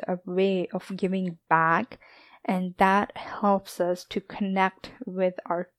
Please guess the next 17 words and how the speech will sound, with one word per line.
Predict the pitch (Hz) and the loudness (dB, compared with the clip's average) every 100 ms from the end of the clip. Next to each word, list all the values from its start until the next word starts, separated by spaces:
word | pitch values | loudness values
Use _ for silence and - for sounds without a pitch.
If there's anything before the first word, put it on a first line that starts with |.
| _ | _
true, | - - 214 208 196 - | -10 0 4 4 2 0
authentic | 190 - 175 - 170 - | -8 -6 -6 -2 -4 -4
self. | - 196 156 - 185 - - - _ _ _ _ _ _ _ _ _ - | -4 0 2 0 -4 -8 -18 -20 _ _ _ _ _ _ _ _ _ 0
Our | 202 - | 2 2
own | 208 220 226 | 2 2 -2
problems | - 196 190 196 185 175 175 - | 2 4 4 4 -2 -4 -6 -8
and | 190 185 | -6 -6
our | 196 196 180 - - | 0 2 2 -2 -4
own | 190 190 190 190 - _ _ _ | -2 0 0 -2 -6 _ _ _
pain | - - 220 208 180 180 185 208 _ _ _ _ _ 185 | -4 2 2 2 0 -4 -6 -8 _ _ _ _ _ -4
becomes | - - 202 185 185 - | -4 -2 0 0 -2 -2
less | - 196 196 226 - 196 | 4 6 6 4 0 -4
noticeable | 175 175 - 175 175 170 175 - | 0 0 0 -2 0 0 -2 -4
and | 185 180 185 | -6 -4 4
rec-, | 202 202 - - | 4 4 -6 0
less | 202 202 - | 0 0 -6
recognizable | 190 190 175 180 175 175 190 180 170 170 170 | -4 -4 -4 -4 -2 -2 -2 -4 -2 -4 -6